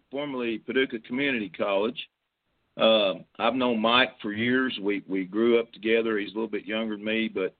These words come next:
he comes from a, uh, very solid basketball background. His dad was Bill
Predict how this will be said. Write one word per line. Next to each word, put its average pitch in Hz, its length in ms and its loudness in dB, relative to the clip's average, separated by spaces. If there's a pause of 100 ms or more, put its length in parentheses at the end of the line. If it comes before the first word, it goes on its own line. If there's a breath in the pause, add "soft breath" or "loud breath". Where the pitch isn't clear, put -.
(460 soft breath)
he 123 160 4
comes 131 400 4
from 117 240 4
a, 101 340 6
uh, 87 220 2
very 117 440 2
solid 113 440 0
basketball 107 640 0
background. 113 720 0
His 117 280 0
dad 95 520 4 (460)
was 104 140 -4 (100)
Bill 127 300 4